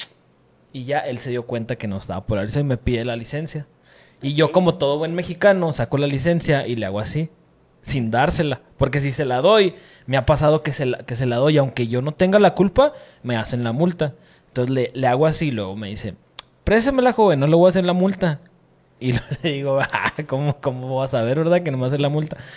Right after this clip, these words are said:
Speaker 1: Pero se la di, eh, para acabar pronto, pues al final no me puso ninguna multa el señor, pero yo también no fui irrespetuosa, irrespetuoso, o sea, fue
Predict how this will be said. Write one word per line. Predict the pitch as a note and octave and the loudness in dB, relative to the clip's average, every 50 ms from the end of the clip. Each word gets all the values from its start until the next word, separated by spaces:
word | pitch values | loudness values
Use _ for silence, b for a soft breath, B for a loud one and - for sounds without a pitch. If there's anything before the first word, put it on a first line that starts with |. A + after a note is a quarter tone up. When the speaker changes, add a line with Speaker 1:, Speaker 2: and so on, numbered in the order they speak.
| B B B B B - | B B B B B 4
Speaker 1:
Pero | F3 E3+ D#3+ | 4 4 4
se | - E3 D#3 | 4 2 2
la | D3+ C3+ C3+ | 2 4 4
di, | D#3+ F#3+ A#3+ C#4 - - b b b b b b b b b b _ | 4 4 2 2 -2 -8 b b b b b b b b b b _
eh, | - C#3 D#3 D#3 D3+ D3 | -2 0 0 0 0 0
para | - - C#3+ D3 | 2 2 2 2
acabar | C#3+ - C#3 C#3+ D3+ E3 - | 2 4 4 6 4 4 4
pronto, | - G3 G#3+ A3+ A3 C4 - | 4 4 4 4 2 -2 -4
pues | - F3+ - | -2 0 2
al | D3+ C3 A#2+ | 2 2 2
final | - B2 B2 B2 B2+ B2+ C#3+ D3+ | 0 -2 0 2 2 2 2 2
no | D#3 | 2
me | D#3 D#3+ D3 | 2 0 0
puso | C3+ D3+ D3 E3+ | 0 0 0 2
ninguna | E3 D#3 C3+ A#2+ B2+ B2+ C#3+ D3 | 0 0 0 -2 0 0 0 2
multa | C#3+ C3+ C3+ C3+ - E3 | 2 2 0 2 2 2
el | D#3+ D#3 | 2 2
señor, | - C#3+ C#3+ D3+ E3+ F3+ - - - | 0 0 0 2 0 0 0 0 4
pero | - E3 E3+ F#3+ G#3 B3 D#4+ F4 - B B B B B B B - | 6 8 8 10 8 8 6 4 0 B B B B B B B -6
yo | C3 C#3 F3 E3+ | 0 2 2 2
también | E3 E3+ E3 E3 D#3 D#3 D#3 D#3+ | 2 2 0 2 0 0 0 0
no | D#3+ D3 | 0 0
fui | - D3+ C#3+ C#3 C#3 C#3 C#3 C3+ C3+ C3+ C3+ C3+ - _ _ _ _ _ _ _ _ C#3 D3 C#3+ D3 | 0 0 0 0 2 0 0 0 0 -2 -2 -4 -6 _ _ _ _ _ _ _ _ -4 -2 0 0
irrespetuosa, | D3+ C#3 - - C3 A#2 - - F3 G3 G#3 - F3 C#3 A2+ G2+ E2 G#2+ B2 - - | 0 0 0 -2 -2 -2 2 4 4 4 4 4 2 0 0 -2 -6 -10 -14 -12 -10
irrespetuoso, | - C3+ C3 B2 C3 B2 - - A2+ G#2 - E3 F3+ - D#3 C3 | -6 -6 -4 -4 -6 -8 -8 -8 -6 -2 0 0 2 2 0 0
o | A2+ | 0
sea, | - A#2 A2 G#2 F#2+ | -2 -2 -4 -4 -6
fue | - - - A#2 A2+ A#2 A2+ A#2+ A#2+ | -8 -6 -4 -4 -2 -2 -4 -4 -6